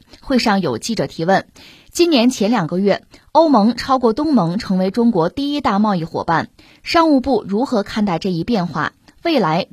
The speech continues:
中欧贸易前景如何？商务部发言人高峰表示，二零二一年，中欧货物贸易额达八千二百八十一亿美元，创历史新高。今年前两个月，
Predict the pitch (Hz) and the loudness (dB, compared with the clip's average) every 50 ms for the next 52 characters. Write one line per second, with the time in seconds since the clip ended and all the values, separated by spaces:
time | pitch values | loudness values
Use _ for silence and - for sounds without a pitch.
0 | - - - 302 294 311 311 302 302 302 294 254 214 202 180 - - - - - | -8 -4 0 2 2 2 2 2 2 2 2 0 0 -2 -4 -6 -8 -12 -8 -6
1 | 180 160 190 233 233 208 160 131 139 151 156 - 151 127 98 - _ _ _ _ | -2 0 0 0 0 0 -2 -4 -6 -8 -8 -6 -6 -6 -6 -6 _ _ _ _
2 | _ _ _ _ - - - - _ _ - - 330 320 320 311 285 277 269 240 | _ _ _ _ -20 -20 -20 -20 _ _ -2 0 2 4 4 2 2 2 2 0
3 | 247 247 277 262 247 220 233 226 175 170 190 220 247 240 240 240 254 247 226 147 | 2 2 0 0 2 2 2 2 2 2 0 2 0 0 2 2 2 0 0 0
4 | 135 165 - 180 170 - - _ _ - - _ _ _ _ - 330 311 269 247 | -4 -6 -6 -6 -8 -8 -10 _ _ -20 -20 _ _ _ _ 2 4 4 4 4
5 | 233 - - 277 269 277 311 302 233 180 165 170 190 - _ _ _ _ _ _ | 2 2 0 0 -2 0 0 2 2 2 2 0 -4 -6 _ _ _ _ _ _
6 | _ _ - 330 320 330 330 320 320 - - 311 277 247 233 226 269 262 240 208 | _ _ -4 0 2 4 4 4 2 2 -2 0 0 2 2 2 2 2 0 0
7 | 185 160 147 147 151 165 208 - - 196 170 175 190 - 254 247 254 - - 269 | -2 -4 -4 -2 -2 -2 -2 -2 -2 -2 -2 -2 -2 -2 -2 -2 -2 -2 -2 -2
8 | 269 262 233 208 - 135 104 - - 226 226 233 - 247 247 262 269 262 233 208 | 0 0 0 -2 -2 -4 -4 -4 -4 -4 -4 -2 -4 -4 -4 -4 -2 0 0 0
9 | 165 139 123 - 131 131 139 143 - - - - 214 185 185 208 240 208 - - | 0 -2 -4 -6 -6 -6 -6 -8 -8 -8 -6 -4 -2 0 0 0 0 -2 -4 -6
10 | - - - 180 190 202 190 208 208 - _ _ _ - - - - - - - | -8 -6 -4 -2 0 2 2 0 0 -2 _ _ _ -20 -20 -20 -20 -20 -20 -10
11 | - 339 359 330 269 226 240 277 - 208 175 226 247 190 156 135 156 175 180 151 | -4 0 2 4 4 4 2 0 0 -2 -2 0 0 -2 -2 -2 -2 0 0 -2
12 | - | -2